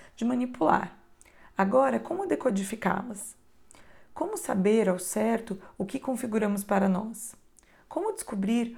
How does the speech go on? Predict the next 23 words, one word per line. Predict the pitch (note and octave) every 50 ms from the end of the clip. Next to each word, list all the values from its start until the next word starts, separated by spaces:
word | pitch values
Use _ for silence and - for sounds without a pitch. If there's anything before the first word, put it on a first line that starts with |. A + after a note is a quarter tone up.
| - - -
o | F#3+
que | G3 - B3+
é | C4
melhor | B3 B3+ A3+ G#3+ G#3+ A3+ A#3
para | - A3 G3 F#3+
nós | F#3+ F#3 F#3 F#3+ G#3+ A#3 A#3 - - - -
se | - - -
não | A3+ A3+ A3+ A#3
há | A3+
memória | A3+ A3 G3+ G3 F#3+ G3 G3 G3 G#3+
de | G3 G3
sermos | - - G#3 G3+ F#3+ G3 G3 F#3+
apenas | F#3+ F#3 F#3+ G3 F#3+ F#3 F#3 F3+ - G#3+
luz? | - - - - - - - - _ _ _ _ _ _ _ - _ _ _ _ _ _ - -
O | G3 F#3+
teu | F#3+ B3+ C#4 D4+
destino | - - G#3+ - - - A3+ A3
na | G#3 F#3+ F#3+ F3
Terra | - - - G3+ G#3 G#3+ F#3+ F#3 F3+
será | F#3 - G3 F#3+ F#3+
sempre | F#3+ F#3+ - A3+ A3+ A#3+ A#3 - B3
obra | G#3+ G3+ F#3+ G#3+ A#3
tua. | A#3+ - - F#3+ E3+ D#3+ D#3 D#3 D#3+